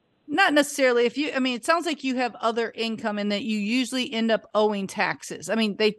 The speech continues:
they take some, you may get a refund still, but it's your own money coming back at you.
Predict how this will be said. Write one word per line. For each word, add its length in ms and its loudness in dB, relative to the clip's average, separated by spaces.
they 120 4
take 280 -2
some, 280 2
you 100 0
may 140 0
get 180 0
a 40 -2
refund 540 -4
still, 200 0
but 120 0
it's 100 -6
your 140 2
own 240 2
money 220 0
coming 320 -4
back 280 2
at 320 0
you. 220 -10